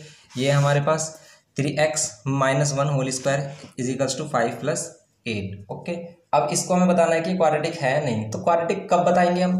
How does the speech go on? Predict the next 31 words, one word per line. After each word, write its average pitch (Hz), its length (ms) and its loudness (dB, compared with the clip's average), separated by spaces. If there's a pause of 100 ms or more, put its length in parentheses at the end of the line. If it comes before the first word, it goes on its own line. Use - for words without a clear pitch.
quadratic 175 380 2
जब 180 180 -2
बता 175 180 0
सकते 165 280 -2
हैं 180 80 2
हम, 185 180 2
अगर 151 220 2
हमारे 160 260 2
पास 170 260 0
एक्स 139 240 -2
जो 156 180 0
हमारा 151 220 2
variable 151 380 2
यूज़ 139 180 -2
हुआ 147 80 4
है, 156 60 2
उसकी 156 220 -4
highest 131 280 0
power 165 320 2
two 160 240 -4
है 110 240 0
अगर। 101 340 0 (580)
तो 151 80 2
यहाँ 160 180 2
पर 190 80 4
इसकी 185 160 2
highest 160 300 2
power 180 260 2
two 175 100 0
देखेंगे 165 380 -2
कि - 180 -4